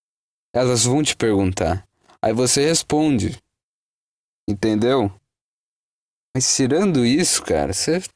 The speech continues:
foda-se, cara. Ninguém precisa saber. Eu só tô contando isso daqui porque é um podcast. Eu conto coisas da minha vida e foi o que aconteceu na minha vida. Eu tomei a vacina lá e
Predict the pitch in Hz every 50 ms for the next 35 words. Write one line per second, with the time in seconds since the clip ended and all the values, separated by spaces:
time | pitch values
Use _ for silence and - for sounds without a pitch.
0 | _ _ _ _ - - 180 190 - - - - - - 170 202 214 202 160 117
1 | 104 113 - - - 101 101 113 123 131 131 120 123 135 135 147 165 190 208 202
2 | 202 - _ - - - - - 160 165 156 - 127 113 107 107 110 113 - -
3 | - - - _ _ _ _ _ _ _ _ _ _ _ _ _ _ _ _ _
4 | _ - - 156 - - 190 175 - - 220 226 - - 233 202 190 - - -
5 | 202 208 220 208 165 135 - 147 147 156 180 190 - - 233 220 - - 233 -
6 | 233 226 226 226 214 - - 233 214 214 220 - - - 208 208 214 - - 190
7 | 175 - - 180 170 175 - 180 - - 175 175 175 170 165 170 165 165 165 170
8 | 170 175 - - 202 202 196 196 214 202 208 208 208 202 - 196 - - - 202
9 | 196 202 - - - 220 - - 208 190 - - - - 196 185 190 190 190 196
10 | 190 175 135 123 131 131 127 - 92 - - - - - 160 160 160 165 175 165
11 | - - - 165 160 160 165 165 160 160 165 165 165 180